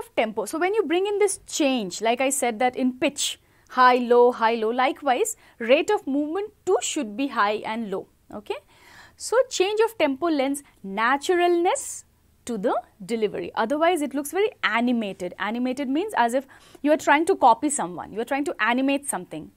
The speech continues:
okay? So when you use proper pace, okay, which is like tempo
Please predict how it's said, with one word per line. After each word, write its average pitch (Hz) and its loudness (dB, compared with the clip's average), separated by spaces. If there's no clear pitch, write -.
okay? 233 -6
So - -2
when 381 0
you 494 0
use 415 2
proper 277 2
pace, - -2
okay, 220 -8
which 285 -6
is 254 -6
like 269 -4
tempo 330 2